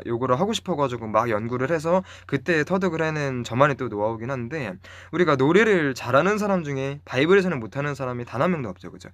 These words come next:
그래서 바이브레이션의 기능 먼저 말씀드리자면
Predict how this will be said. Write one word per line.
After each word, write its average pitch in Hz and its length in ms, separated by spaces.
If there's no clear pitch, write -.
그래서 131 200
바이브레이션의 180 800
기능 196 400
먼저 131 280
말씀드리자면 110 920